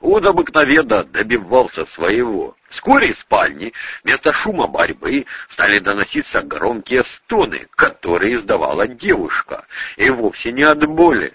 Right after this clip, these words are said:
Это понял даже здорово захмелевший Боник. Вацлав Збигневович, внутри которого колокотал коньяк, зажав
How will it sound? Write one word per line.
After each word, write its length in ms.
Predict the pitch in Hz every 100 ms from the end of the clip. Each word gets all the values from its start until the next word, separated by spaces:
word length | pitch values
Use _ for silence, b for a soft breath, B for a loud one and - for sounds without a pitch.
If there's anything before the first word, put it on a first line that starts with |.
| _ -
Это 280 | 165 -
понял 480 | 143 - 165 147 120
даже 420 | 90 135 135 110
здорово 500 | 87 78 135 104 98
захмелевший 800 | 85 92 - 82 92 110 - 107
Боник. 540 | 80 87 117 113 71 - - B B B
Вацлав 500 | 113 160 143 160 110
Збигневович, 840 | 120 135 202 143 101 78 71 -
внутри 540 | 82 156 165 139 156 151
которого 560 | - - - 127 98
колокотал 760 | - - 90 104 120 - 127 95
коньяк, 720 | - 85 80 80 107 - B B -
зажав 520 | 80 117 - 185